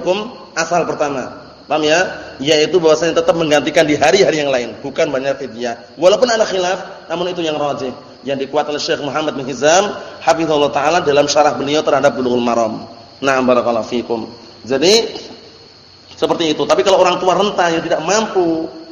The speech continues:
sama sekali, nunaikan juga nggak mampu, bayar pun juga nggak mampu itu loh ya. Maka, nah, yang seperti itu boleh bayar fidyah. Tapi kalau bayar fidyah pun nggak mampu, fattaqullaha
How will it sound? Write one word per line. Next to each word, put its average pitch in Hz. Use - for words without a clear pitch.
sama 180
sekali, 180
nunaikan 202
juga 175
nggak 175
mampu, 185
bayar 185
pun 247
juga 180
nggak 151
mampu 175
itu 175
loh 147
ya. 151
Maka, 147
nah, 160
yang 160
seperti 165
itu 185
boleh 156
bayar 139
fidyah. 123
Tapi 226
kalau 247
bayar 202
fidyah 208
pun 226
nggak 208
mampu, 240
fattaqullaha 175